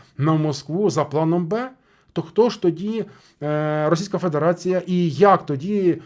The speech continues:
е, дивиться взагалі на дії, як їх оцінювати Сполучених Штатів Америки? Питання риторичне. В Кремлі, до речі, сьогодні заявили, що Росія, е, й надалі виступає проти миротворців в Україні. Це заява була від речника Путіна Пєскова.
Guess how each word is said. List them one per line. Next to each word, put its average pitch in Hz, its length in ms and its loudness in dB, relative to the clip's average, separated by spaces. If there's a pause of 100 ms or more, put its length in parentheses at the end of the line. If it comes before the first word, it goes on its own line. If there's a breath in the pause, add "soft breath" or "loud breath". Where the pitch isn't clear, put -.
(280 loud breath)
е, 139 260 2
дивиться 175 600 2
взагалі 143 400 2
на 143 140 0
дії, 170 240 -4
як 185 120 -2
їх 135 140 -6
оцінювати 202 680 0 (140 loud breath)
Сполучених 156 540 -4
Штатів 135 360 -10
Америки? 98 560 -10
Питання 139 420 -6
риторичне. 180 520 -10 (640 soft breath)
В - 40 -20
Кремлі, 233 260 0
до 262 80 0
речі, 139 260 2
сьогодні 139 360 0
заявили, 143 600 0
що 139 220 -2
Росія, 139 560 0 (440 loud breath)
е, 120 220 -4
й 110 80 -6
надалі 160 460 4
виступає 151 580 2
проти 151 400 0
миротворців 113 600 -4
в 117 40 -10
Україні. 131 540 -8 (340 soft breath)
Це 175 220 4
заява 147 440 2
була 135 400 2
від 127 160 -4
речника 139 340 -4
Путіна 135 340 -6
Пєскова. 107 600 -14